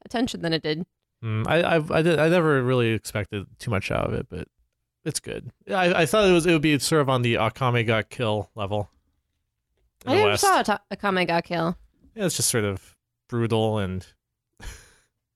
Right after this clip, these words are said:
Speaker 2: tropey. That, that might be what Parasite's problem is. It has a lot, it's kind of a tropey series.
Speaker 1: Yeah, it's pretty tropey. The most interesting character for me was actually just, like, the female parasite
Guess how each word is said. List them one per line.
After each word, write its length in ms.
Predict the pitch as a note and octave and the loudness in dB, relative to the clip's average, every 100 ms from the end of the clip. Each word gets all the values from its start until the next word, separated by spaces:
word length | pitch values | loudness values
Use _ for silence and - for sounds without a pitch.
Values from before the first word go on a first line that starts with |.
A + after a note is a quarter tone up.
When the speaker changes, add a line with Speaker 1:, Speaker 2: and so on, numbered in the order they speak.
| _ _ _ _ _ | _ _ _ _ _
Speaker 2:
tropey. 560 | - E3 D3 A#2+ A2 A#2+ - _ _ _ _ | -2 0 2 0 -2 -4 -12 _ _ _ _
That, 140 | D3 D3+ | -4 0
that 140 | E3+ | 2
might 160 | E3+ C#3+ | 2 2
be 100 | C3+ | 2
what 300 | A#2+ G#2+ - | 2 0 -2
Parasite's 440 | C3+ C3 A#2+ G#2 | -2 0 0 -4
problem 360 | - G#2 G2 G2+ | -2 -2 -2 -2
is. 120 | G2 | -2
It 40 | |
has 120 | G#2+ G#2+ | -2 -2
a 60 | |
lot, 180 | G#2 - | -2 -4
it's 360 | - _ - - - | -10 _ -20 -20 -10
kind 140 | B2 | -6
of 60 | F#2+ | -6
a 60 | - | -4
tropey 320 | A2+ G#2 F#2+ | -6 -6 -8
series. 280 | - G2+ G3 | -6 -2 0
Speaker 1:
Yeah, 500 | G#3 G#3 G#3 G3+ A3 _ _ - | 2 2 0 0 -2 _ _ -12
it's 160 | A3 | -10
pretty 220 | - F3+ - | -6 -6 -4
tropey. 340 | E3+ D#3+ E3+ - | -6 -4 -6 -2
The 240 | A3+ G#3+ - A3 | 0 -2 -4 -2
most 260 | A#3 A#3+ - | -2 -2 -2
interesting 920 | B3+ C4+ C4+ - A#3+ A3+ G3+ F#3 G3 _ _ _ _ _ | -2 0 0 0 0 2 2 2 -2 _ _ _ _ _
character 480 | - A3+ A3+ F#3 F3 | -2 0 0 0 -2
for 200 | - F3+ | -2 -2
me 380 | F3 G3 F3 D#3 | 0 2 2 4
was 300 | E3 E3+ - | 2 0 -2
actually 380 | F3 E3+ - F3+ | -4 -2 -2 0
just, 180 | F3 F#3 | 0 -2
like, 140 | F3 | -4
the 240 | E3+ E3+ - _ - | -2 -2 -4 _ -14
female 340 | - G3 F#3 F3 | -2 0 2 0
parasite 640 | F#3+ F3 F3+ G3+ G#3+ - | 0 0 2 2 0 -2